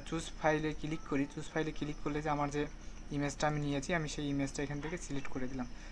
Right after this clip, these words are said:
সিলেক্ট করে দেখতে পাচ্ছেন যে ইমেজটা এখানে চলে আসে। তারপরে যে আমি যে Astra থেকে ডাইরেক্ট লিঙ্কটা নিয়েছি বা আপনারা নেবেন, এই Astra ডাইরেক্ট লিঙ্কটা আমি কপি করে নিলাম। নেওয়ার পরে আমি লিঙ্কের জায়গায়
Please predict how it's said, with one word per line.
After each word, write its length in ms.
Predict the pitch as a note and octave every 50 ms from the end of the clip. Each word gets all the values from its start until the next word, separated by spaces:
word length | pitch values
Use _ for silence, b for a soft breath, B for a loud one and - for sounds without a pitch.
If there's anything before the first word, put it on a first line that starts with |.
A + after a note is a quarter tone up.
| B B -
সিলেক্ট 260 | - - C#3+ C#3 -
করে 140 | - D#3+ D#3+ D3+
দেখতে 260 | D3 C#3+ - D#3+ E3+
পাচ্ছেন 280 | E3 D3+ - - D#3
যে 80 | F3 E3
ইমেজটা 340 | D3 C#3+ C#3+ C3+ - - C#3+
এখানে 240 | C3+ C#3+ C#3+ C3+ -
চলে 240 | - D#3+ C#3+ C3+ C3
আসে। 200 | B2+ - - -
তারপরে 300 | - D#3 D3 - D#3 D3+
যে 100 | C#3+ D#3
আমি 140 | D3 D3 C#3+
যে 80 | D#3 D#3 D3
Astra 260 | C#3 - - D#3 C#3+
থেকে 220 | C#3+ D3+ C#3+ D#3 C#3
ডাইরেক্ট 280 | C#3+ C#3 C#3 D3 C#3+
লিঙ্কটা 220 | D#3 D#3 D3 - C#3+
নিয়েছি 380 | C#3 C#3 C#3 C3+ - - E3+ - -
বা 160 | D3 F3+ - - B B B B B B B
আপনারা 260 | B2+ C3+ C#3 C#3+ C#3
নেবেন, 320 | D3 D3+ C#3+ C#3 C#3 C#3 - - B B B B B B B B - - - - - - - - - - - - - - - -
এই 100 | D#3 D#3
Astra 300 | C#3+ C#3 C#3 - D#3 D3
ডাইরেক্ট 260 | C#3 C#3 C#3 C#3+ D3
লিঙ্কটা 200 | D3+ D3+ D3 D#3
আমি 100 | D#3 D#3+ -
কপি 200 | C#3 C3 C#3 C#3+
করে 180 | C#3 C#3 B2+ B2
নিলাম। 220 | A#2+ A#2+ A#2+ D#3
নেওয়ার 180 | C3 C3 C#3 C3+
পরে 160 | - D3+ E3
আমি 160 | D#3 E3 F3
লিঙ্কের 380 | D#3+ C#3+ C#3 C#3 C#3 D3+ D3+ C#3+
জায়গায় 280 | D3+ D3 D3 E3+ G#3